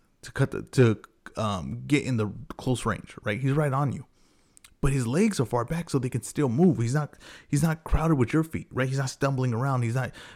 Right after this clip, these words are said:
putting his body weight on you. He's not doing that. He's not relying on you at any point of it. So when he gets on the inside of you and he's all that range, and then you're closed up and you're like, "Okay, I'm just trying to,"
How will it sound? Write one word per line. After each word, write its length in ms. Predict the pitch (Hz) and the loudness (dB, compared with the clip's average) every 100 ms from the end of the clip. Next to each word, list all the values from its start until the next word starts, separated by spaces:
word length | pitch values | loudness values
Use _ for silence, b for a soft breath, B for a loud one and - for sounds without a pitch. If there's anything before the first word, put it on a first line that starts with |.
| B - - - - | B -8 -8 -8 6
putting 240 | - 160 | 8 8
his 140 | 131 101 | 4 2
body 320 | - 139 143 | -2 -2 -2
weight 240 | 113 104 | -2 -4
on 180 | - - | -6 -12
you. 60 | - - | -16 -10
He's 200 | - 135 | -2 0
not 160 | 165 120 | 0 2
doing 320 | 165 226 - | 2 2 0
that. 120 | - | -6
He's 120 | - | 0
not 140 | 151 196 | 4 6
relying 320 | 165 170 170 | 4 4 4
on 100 | 160 | 4
you 200 | 151 147 | 4 4
at 80 | - | 4
any 180 | 165 160 | 2 2
point 300 | - 214 190 | 2 0 0
of 100 | - | -6
it. 80 | - b b b b b b b _ | -16 b b b b b b b _
So 360 | - 185 175 - | 2 4 4 4
when 160 | 147 | 4
he 200 | 143 233 | 6 4
gets 180 | 247 233 | 4 2
on 80 | 120 | 2
the 80 | 139 | 2
inside 260 | 135 151 | 0 0
of 100 | 175 | 0
you 100 | - | 2
and 80 | 107 | 4
he's 120 | 131 | 4
all 200 | 127 185 | 4 4
that 160 | 180 135 | 4 2
range, 320 | - 165 127 | 2 2 2
and 160 | 131 131 | 2 4
then 160 | 131 | 4
you're 240 | 123 185 226 | 4 4 4
closed 440 | - 170 160 117 | 2 2 2 2
up 200 | 143 160 | 0 0
and 80 | 117 | -2
you're 100 | 127 | -2
like, 160 | 131 - | -4 -6
"Okay, 240 | 123 123 | -4 -2
I'm 140 | 120 | 0
just 160 | 135 117 | 0 -2
trying 220 | - 123 | -2 0
to," 120 | 110 | 0